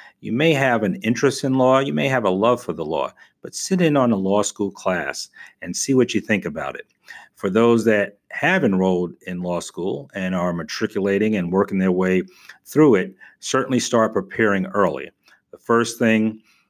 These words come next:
uh, get your bar application completed. Do that early. If it's not done yet, make sure you're doing it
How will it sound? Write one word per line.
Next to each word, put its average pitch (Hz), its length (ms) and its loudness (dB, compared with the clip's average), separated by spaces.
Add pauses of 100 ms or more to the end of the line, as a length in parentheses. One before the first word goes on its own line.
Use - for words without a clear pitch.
(280)
uh, 85 100 -18 (360)
get 110 400 0
your 104 140 -2
bar 101 380 2
application 95 840 -2
completed. 78 580 -6 (440)
Do 95 180 -2
that 95 380 -2
early. 80 460 -2
If 82 140 -12
it's - 200 -10
not 110 260 0
done 104 220 0
yet, 107 340 2 (160)
make 92 260 -2
sure 92 160 -2
you're 87 160 0
doing 90 340 0
it 87 140 -6